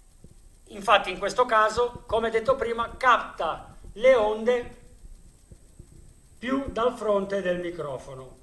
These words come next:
Questo è il C M cinquecento,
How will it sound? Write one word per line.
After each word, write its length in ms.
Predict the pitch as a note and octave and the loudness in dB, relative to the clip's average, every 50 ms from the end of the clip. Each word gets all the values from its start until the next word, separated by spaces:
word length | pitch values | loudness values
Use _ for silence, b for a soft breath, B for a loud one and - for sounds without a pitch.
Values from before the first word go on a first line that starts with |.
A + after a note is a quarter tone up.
| - - - - - - - - - - b b b b b b | -16 -18 -18 -20 -20 -20 -20 -20 -20 -20 b b b b b b
Questo 300 | - - C4 B3 B3+ A#3+ | 2 2 2 4 4 2
è 100 | A3 G#3 | 0 0
il 480 | G#3+ G#3 G#3 G3+ F#3+ F#3+ E3+ - - - - - - - - - - - - - _ - - _ | 0 -2 -2 -2 -2 -2 -2 -4 -6 -10 -16 -20 -20 -20 -20 -20 -20 -20 -20 -20 _ -20 -20 _
C 180 | - - G#3+ A3+ | -10 -6 -2 0
M 300 | A3+ A3 G3+ F#3+ F#3 E3+ | 0 0 0 -2 -4 -4
cinquecento, 1120 | F3+ F#3 F#3+ F3+ F#3 F#3+ F#3 E3+ - F3+ F3 F3+ F3+ F3 F3 F3+ B3 C#4 C#4 C#4 - - | -6 -6 -8 -6 -6 -4 -4 -4 -4 -6 -4 -4 -4 -4 0 2 2 2 2 0 -8 -16